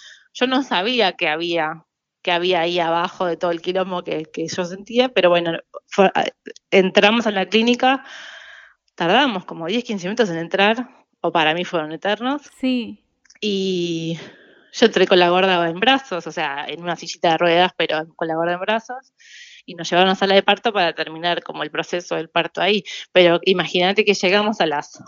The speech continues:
Speaker 1: ocho y media de la mañana a la Trinidad, <laughs> y yo entraba y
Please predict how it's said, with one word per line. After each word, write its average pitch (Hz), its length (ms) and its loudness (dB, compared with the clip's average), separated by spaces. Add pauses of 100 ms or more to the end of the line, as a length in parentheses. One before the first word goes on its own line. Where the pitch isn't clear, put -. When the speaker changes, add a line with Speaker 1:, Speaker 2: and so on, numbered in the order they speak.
Speaker 1:
ocho 196 240 2
y - 20 0
media 190 120 4
de 196 40 8
la 190 80 6
mañana 196 420 0
a 196 40 2
la 180 80 2
Trinidad, 185 520 0 (120)
<laughs> - 100 -14
y 226 100 -8
yo - 280 -4
entraba 220 460 4
y 202 200 0